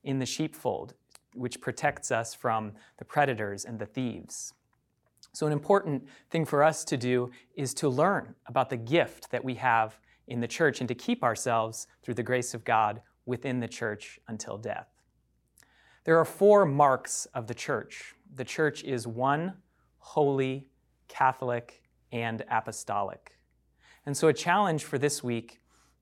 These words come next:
is to read the catechism on those four marks of the church. It begins in paragraph eight hundred and eleven, paragraph eight eleven.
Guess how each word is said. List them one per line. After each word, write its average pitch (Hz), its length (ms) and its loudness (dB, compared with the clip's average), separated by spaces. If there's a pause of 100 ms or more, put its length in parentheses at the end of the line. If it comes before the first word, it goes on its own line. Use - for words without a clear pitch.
is 143 220 0
to - 120 0
read 165 400 2
the 165 60 2
catechism 143 760 -4 (580)
on 135 160 0
those 147 300 4
four 147 300 2
marks 127 360 2
of 113 80 -12
the 113 80 -6
church. - 600 -6 (320)
It - 100 -8
begins 147 480 0
in 131 460 -4 (100)
paragraph 127 640 2 (100)
eight 143 240 -4 (240)
hundred 127 320 -2
and 117 100 -6
eleven, 113 460 -4 (560)
paragraph 120 480 0
eight 139 260 -2
eleven. 107 480 -2